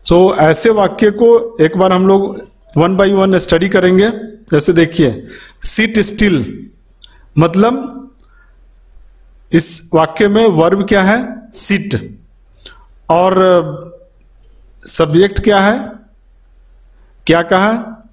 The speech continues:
subject नहीं है या आपको नहीं मिल रहा है? चलिए मैं बता देता हूं, इस वाक्य में subject है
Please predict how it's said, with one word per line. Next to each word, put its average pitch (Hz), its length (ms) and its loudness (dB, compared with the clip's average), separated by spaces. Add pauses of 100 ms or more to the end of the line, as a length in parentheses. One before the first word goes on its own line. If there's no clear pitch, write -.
(220)
subject 180 500 0
नहीं 214 260 2
है 220 480 -2 (480)
या 156 140 4
आपको 165 260 -2
नहीं 185 200 2
मिल 226 140 2
रहा 220 340 2
है? 107 140 -4 (2250)
चलिए 170 340 2
मैं 170 260 0
बता 175 260 0
देता 156 220 2
हूं, 107 500 -4 (440)
इस 220 180 0
वाक्य 165 400 0
में 233 420 0
subject 170 680 -2
है 180 440 0